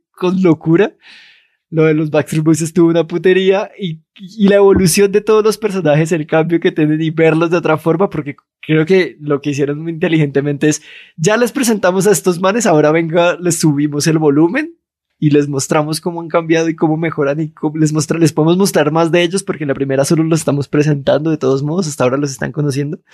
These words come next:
Me encantó. Entonces yo le pongo nueve cinco a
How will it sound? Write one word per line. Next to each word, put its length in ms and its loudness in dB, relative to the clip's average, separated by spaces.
Me 80 2
encantó. 500 -2
Entonces 800 -2
yo 580 0
le 220 2
pongo 640 -4
nueve 460 2
cinco 640 -8
a 300 -4